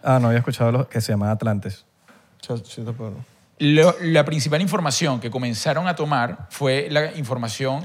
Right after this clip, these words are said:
Speaker 3: grabada en el agua, que podían verla realmente, eh, vamos a decir, em, cuando estaba congelada. Comenzaban realmente a leer este tipo de información. Y, y el agua, como tú lo estás diciendo, en este momento,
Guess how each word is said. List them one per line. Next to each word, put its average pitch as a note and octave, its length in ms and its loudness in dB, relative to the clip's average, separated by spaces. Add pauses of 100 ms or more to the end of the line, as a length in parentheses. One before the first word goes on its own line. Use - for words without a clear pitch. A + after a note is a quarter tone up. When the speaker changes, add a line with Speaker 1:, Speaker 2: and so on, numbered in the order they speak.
Speaker 3:
grabada C3 420 4
en C3 100 -4
el A#2 100 -2
agua, A#2+ 320 -2 (480)
que D3 260 2
podían D#3+ 460 -2
verla D#3 480 2
realmente, D3 760 -4
eh, C#3 60 -6
vamos C3+ 220 -4
a - 20 -2
decir, D#3+ 420 -6 (460)
em, C#3+ 520 -2 (180)
cuando D3+ 200 0
estaba E3+ 240 2
congelada. B2+ 640 0 (380)
Comenzaban C3 500 2
realmente D3+ 400 0
a C#3+ 40 2
leer C3 220 0
este B2+ 180 -2
tipo A#2+ 200 -4
de B2+ 60 0
información. G2+ 500 -6 (800)
Y, D3+ 560 4
y D3+ 220 2
el C#3+ 120 4
agua, D#3+ 320 4
como F#3+ 200 2
tú D3 80 2
lo C#3+ 60 2
estás D#3 140 2
diciendo, D#3 400 0
en B2+ 80 0
este A#2+ 180 0
momento, E3 540 0